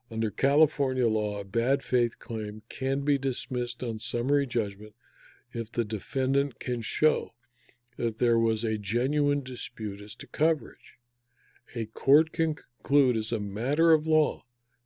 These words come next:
that an insurer's denial of a claim is not unreasonable so long as there existed a genuine issue as to the insurer's liability. An insurer is liable for breach of the implied covenant of good faith and fair dealing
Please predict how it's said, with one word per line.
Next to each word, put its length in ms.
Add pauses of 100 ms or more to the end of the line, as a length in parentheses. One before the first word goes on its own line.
(100)
that 120
an 120
insurer's 680
denial 560
of 160
a 60
claim 500
is 300
not 340
unreasonable 880 (360)
so 200
long 440
as 160
there 200
existed 640
a 100
genuine 640
issue 420
as 200
to 140
the 180
insurer's 680
liability. 800 (640)
An 100
insurer 880
is 220
liable 540
for 180
breach 400
of 140
the 120
implied 540
covenant 440
of 120
good 220
faith 380
and 160
fair 280
dealing 480